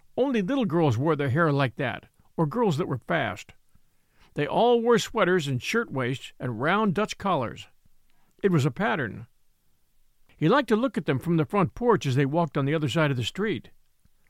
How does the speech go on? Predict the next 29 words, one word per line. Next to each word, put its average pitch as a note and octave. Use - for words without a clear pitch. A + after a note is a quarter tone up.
He D3+
liked G#3
to F3
watch G#3
them D3+
walking G3
under G3
the D3+
shade G3+
of D3+
the A#2+
trees. C3+
He D#3+
liked B3
the D#3+
round F3+
Dutch A3
collars E3
above C#3
their C#3+
sweaters. D3+
He B2+
liked F#3
their E3
silk -
stockings F3+
and C3
flat D#3+
shoes. D#3+